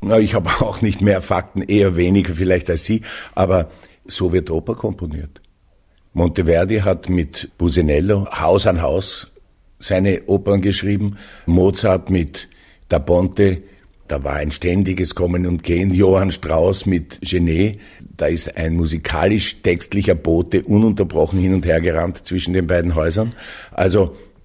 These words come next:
so wird Oper komponiert. Ich finde,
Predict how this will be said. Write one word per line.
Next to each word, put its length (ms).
so 260
wird 180
Oper 240
komponiert. 640
Ich 180
finde, 420